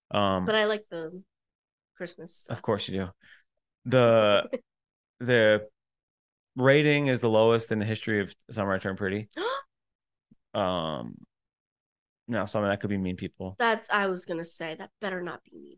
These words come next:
Speaker 2: People.
Speaker 1: But it's a six point nine. It's the only episode that's at, not in the sevens.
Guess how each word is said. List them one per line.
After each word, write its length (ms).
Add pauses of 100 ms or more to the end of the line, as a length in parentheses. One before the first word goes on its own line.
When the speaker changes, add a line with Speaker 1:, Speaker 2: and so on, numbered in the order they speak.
Speaker 2:
People. 340 (320)
Speaker 1:
But 200
it's 160
a 40
six 200
point 240
nine. 380
It's 120
the 80
only 320
episode 480
that's 200
at, 280 (300)
not 360 (160)
in 140
the 80
sevens. 460